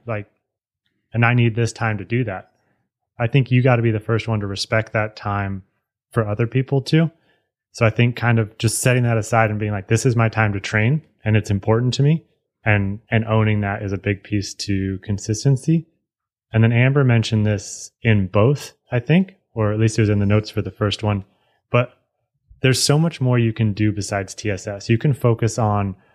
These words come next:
cornering. You can focus on, you know, mentally preparing yourself. You could meditate with that time. Like, there's so many other things that you can do to improve performance that aren't physically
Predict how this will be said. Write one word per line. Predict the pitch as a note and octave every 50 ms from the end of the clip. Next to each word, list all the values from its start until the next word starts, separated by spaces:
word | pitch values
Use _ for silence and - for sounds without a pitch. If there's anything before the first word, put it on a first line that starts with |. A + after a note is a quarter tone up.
| _ _ -
cornering. | - - B2+ B2 A#2 G#2+ G2 F#2+ F#2+
You | G2+ G#2
can | - - A#2 G#2+
focus | - A#2 A2+ G#2+ - A2 G#2 -
on, | A#2 G#2+ G#2 G2+ G2 G2 G2 F#2+ F#2+ - _ _ _ _ _ _ _ _ _
you | - A2+ G#2+
know, | G#2 F#2+ F#2+ F#2+ - _ _ _ _ _ _ _
mentally | - A#2 A#2+ A#2+ G#2+ A#2+ A#2
preparing | - A2+ G#2+ - - A2+ A2 G#2+ G#2 G2+
yourself. | G2 G2 F2+ - - G2+ F#2+ - G#2+
You | G#2
could | - - G#2 G#2 G2+ F2 G2+
meditate | G2+ A2 A2+ A2 G#2+ G2+ - - G2+ G#2+ A2
with | G#2+ G2+ -
that | G#2 G2 G#2 -
time. | - G#2+ G2+ F#2+ F#2+ F#2+
Like, | G2 G2+ G2+ -
there's | - B2+ A#2+ - -
so | - B2
many | C3 D3 D#3 D3
other | B2 A2+ A#2+ A#2 G#2+
things | - - G#2+ A2 A2+ G#2+
that | G#2+ G#2 G2+
you | G2+ G#2+ G#2+
can | G#2+ G#2+ G2+
do | F#2+ G#2+ G#2 G#2
to | G#2+
improve | G#2+ G2+ F#2+ - - G#2 G2+
performance | - G2+ - - - G#2 G#2 A2+ A2+ A2 -
that | - G2+ F#2+ - -
aren't | G#2+ G#2+ G#2+ A2 - _ _ _ _ _ _ _ _
physically | - A#2+ G#2+ A#2 A2+ - - G#2+ G#2 G2+ G2+ F#2+ F#2+